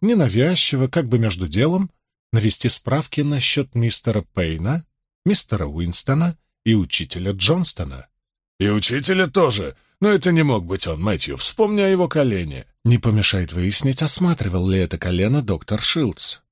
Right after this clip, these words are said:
"Ты обвиняешь моего оксфордского собрата", молвил Вудворд, задирая подбородок.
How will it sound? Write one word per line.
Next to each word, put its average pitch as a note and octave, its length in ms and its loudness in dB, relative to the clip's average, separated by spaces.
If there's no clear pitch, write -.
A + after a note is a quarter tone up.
"Ты G2+ 80 -4
обвиняешь A#2+ 720 2
моего C#3+ 380 4
оксфордского C#3 640 0
собрата", F#2+ 760 0
молвил G#2 380 2
Вудворд, C3 460 2
задирая A#2 420 2
подбородок. E2+ 720 -4